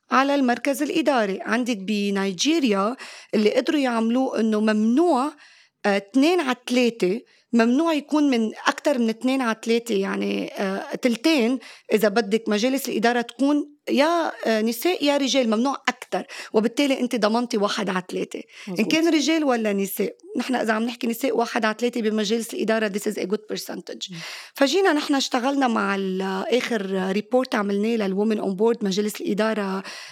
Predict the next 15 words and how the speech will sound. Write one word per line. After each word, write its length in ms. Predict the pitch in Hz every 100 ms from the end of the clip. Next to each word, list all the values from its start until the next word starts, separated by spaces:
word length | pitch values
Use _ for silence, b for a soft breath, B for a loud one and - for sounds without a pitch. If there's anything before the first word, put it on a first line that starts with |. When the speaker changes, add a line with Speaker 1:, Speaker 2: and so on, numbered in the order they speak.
| -
Speaker 1:
آه، 300 | 185 185 196
كمان، 540 | 196 220 247 277 233 208
آه، 240 | - 185
بتعاون 720 | 180 190 190 208 208 220 220 202
مع 140 | 196
كاس. 480 | 190 269 240 214 - B B B -
اللي 120 | 247
عملناه 400 | 254 262 277 320
إنه 340 | - 254 226
اشتغلنا 420 | 226 - 240 269 262
مع 180 | 240
تلات 260 | 233 302 311
شرك، 380 | - 185 190 - _ _ _ _ _ _ _ _ -
سمعنا 400 | - 233 220 240
للشرك، 600 | 202 185 - 262 208 -